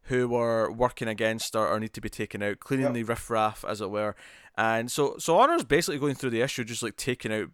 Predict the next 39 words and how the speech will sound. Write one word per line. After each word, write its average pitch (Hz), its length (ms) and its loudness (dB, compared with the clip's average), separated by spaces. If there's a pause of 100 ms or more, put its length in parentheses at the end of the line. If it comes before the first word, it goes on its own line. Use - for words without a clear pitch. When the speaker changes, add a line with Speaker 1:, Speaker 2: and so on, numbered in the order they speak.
(100)
Speaker 1:
bad 110 240 2
guys 104 340 0
and, 98 100 -8
like, 95 200 -8
sneaking - 320 -6
into 113 180 -6
places. 107 500 -4
And 101 200 -8 (360)
I, 135 140 4 (720)
I 156 60 8
love 185 140 8
the 214 80 6
one 214 100 6
where 196 60 0
she 180 80 -2
says 165 180 2
the 147 80 -6
code 131 280 -2
word 151 200 2
and 131 60 -6
the 123 40 -4
guy 120 160 4
opens 123 260 0
the 107 80 -10
door 113 240 0
and 120 140 -2
then 117 100 -2
she 117 120 -8
just 117 120 -4
kinda 110 140 -4
goes 110 120 -6
like 95 160 -4
that 101 140 -4
and 101 220 -12
does 104 160 -12
the 110 60 -10
shush. - 500 -10 (220)
And, 104 180 -4
like, 104 140 -4